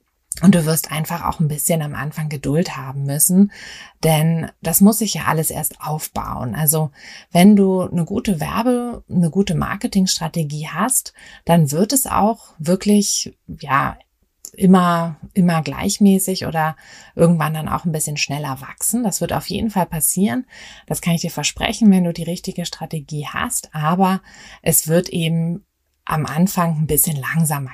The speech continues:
gehen. Also, ähm, bei mir war das auch so. Ich hatte, ähm, zweitausendsechzehn hatte ich im, im November angefangen zu fotografieren und hatte dann im, ja, im November ein Familienshooting, im Dezember eine Hochzeit und dann, ähm, zweitausendsiebzehn hatte ich dann,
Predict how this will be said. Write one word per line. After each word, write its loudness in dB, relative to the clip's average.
gehen. -10
Also, -4
ähm, 0
bei -2
mir 6
war 4
das -4
auch -2
so. -2
Ich -2
hatte, -2
ähm, -2
zweitausendsechzehn 0
hatte -4
ich -6
im, -2
im -6
November 6
angefangen -4
zu -4
fotografieren 0
und -4
hatte -4
dann 0
im, -6
ja, -4
im 4
November 6
ein 2
Familienshooting, 4
im 4
Dezember -2
eine -8
Hochzeit -2
und 0
dann, -2
ähm, -6
zweitausendsiebzehn 0
hatte -4
ich -8
dann, -6